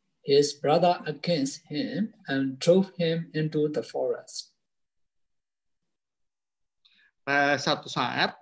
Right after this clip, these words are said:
Speaker 2: eh, kakaknya dia itu berbuat, eh, berlawanan terhadap dia dan menye-, membawa dia ke dalam suatu hutan.
Speaker 1: While hiding in the forest,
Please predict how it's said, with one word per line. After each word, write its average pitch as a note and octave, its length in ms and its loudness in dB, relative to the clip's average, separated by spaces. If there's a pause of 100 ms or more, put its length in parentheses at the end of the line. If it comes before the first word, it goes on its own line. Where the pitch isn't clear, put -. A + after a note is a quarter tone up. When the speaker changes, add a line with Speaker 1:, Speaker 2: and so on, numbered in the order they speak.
(100)
Speaker 2:
eh, C#3 160 0
kakaknya C#3+ 480 -4
dia B2 360 -2 (200)
itu F3+ 600 -4
berbuat, B2 520 -2 (280)
eh, B2+ 240 -2
berlawanan C3 600 0
terhadap A#2+ 320 -6
dia B2 240 -2
dan D3 160 -4
menye-, C#3 240 -4 (240)
membawa B2+ 400 2
dia D3 240 0
ke D3+ 80 -6
dalam B2+ 280 -4
suatu C#3 280 -8
hutan. A#2 480 -6 (2500)
Speaker 1:
While B3+ 400 6
hiding A3 440 4
in G3 120 4
the E3+ 160 6
forest, D#3+ 720 -2